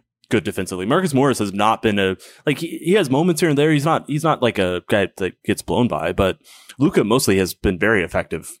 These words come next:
when guarded by Morris. So, you know, I think, I think they continue to welcome that. He has been, like,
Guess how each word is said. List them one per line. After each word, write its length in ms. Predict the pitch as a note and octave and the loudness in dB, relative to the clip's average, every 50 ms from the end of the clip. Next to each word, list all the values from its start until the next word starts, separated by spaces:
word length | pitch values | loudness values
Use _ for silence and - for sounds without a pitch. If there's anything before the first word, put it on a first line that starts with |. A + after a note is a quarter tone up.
| _ _ | _ _
when 160 | G#2+ G#2 F#2+ | -2 -2 0
guarded 240 | F2+ - F#2 F2+ F2 | 2 0 0 0 0
by 120 | F2 E2+ | -4 -4
Morris. 440 | E2+ F2+ F#2+ F#2 F2 E2+ - - - - | -2 -2 -2 -2 -2 -4 -6 -10 -12 -14
So, 400 | - - G2+ F#2 F#2 F2+ E2+ - _ _ - _ _ _ _ _ _ _ _ | -4 -2 2 2 2 2 0 -4 _ _ -20 _ _ _ _ _ _ _ _
you 100 | - G2+ | -2 0
know, 140 | F#2+ F#2 F#2 | 2 2 2
I 120 | F#2+ G2+ | 2 2
think, 340 | G2+ - B2 G#2+ G2+ - - - - D#2+ | 2 2 0 0 -2 -4 -14 -10 -4 -2
I 80 | G2+ | 0
think 240 | A2 C3 A#2+ - _ | 0 0 -2 -2 _
they 280 | - A2 A2 A2 G2 - _ _ _ | 0 2 2 2 0 -4 _ _ _
continue 340 | - B2 G#2+ - A#2+ C3 B2+ | -2 0 2 4 4 4 4
to 80 | A2+ G#2+ | 4 4
welcome 280 | G2+ G#2+ A2 - G#2 | 4 2 2 0 0
that. 300 | F#2+ G#2 A#2 F#2 - - | 2 2 2 2 0 -4
He 140 | A2 G#2+ G#2 | -2 0 0
has 200 | G2+ F#2+ - - - _ _ _ _ _ _ _ _ _ - A2 | 0 0 -2 -6 -10 _ _ _ _ _ _ _ _ _ -6 -2
been, 460 | F#2 G#2+ A2+ A2 G#2+ G2+ G2 F#2+ F2+ - _ _ _ _ _ _ _ _ _ _ _ _ _ | 0 2 2 2 2 0 -2 -4 -6 -10 _ _ _ _ _ _ _ _ _ _ _ _ _
like, 220 | - G#2 F2 D2 | -2 -2 -2 -2